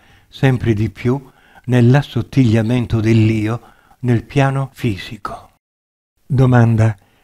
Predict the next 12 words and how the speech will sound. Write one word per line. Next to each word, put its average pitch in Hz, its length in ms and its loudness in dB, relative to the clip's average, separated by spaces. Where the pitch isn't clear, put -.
Quindi 170 340 2
la 135 120 6
vibrazione 123 760 2
del 113 200 4
dolore 131 480 0
è 127 40 0
più - 200 -4
forte 135 580 -2
della 117 280 6
vibrazione 120 720 -2
della 113 300 2
gioia? 117 640 -2